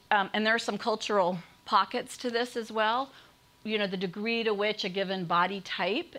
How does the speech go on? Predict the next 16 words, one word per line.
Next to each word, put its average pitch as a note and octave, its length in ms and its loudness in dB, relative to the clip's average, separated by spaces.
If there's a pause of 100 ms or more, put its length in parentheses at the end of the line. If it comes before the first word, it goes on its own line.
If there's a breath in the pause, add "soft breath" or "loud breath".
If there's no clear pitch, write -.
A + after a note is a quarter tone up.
and G3+ 160 -2
a F3+ 40 -4
body F#3 320 -4
size G#3+ 840 -4
is G3+ 180 0
acceptable B3+ 760 0 (260 loud breath)
and F#3+ 160 -2
therefore F#3+ 380 2
not, F#3 500 2
um, E3 540 0 (640 loud breath)
a, F#3 160 0
a F#3 60 -2
driver F3+ 400 2
for F#3 160 -6
behavior F#3+ 480 -4
change. C#4+ 560 -2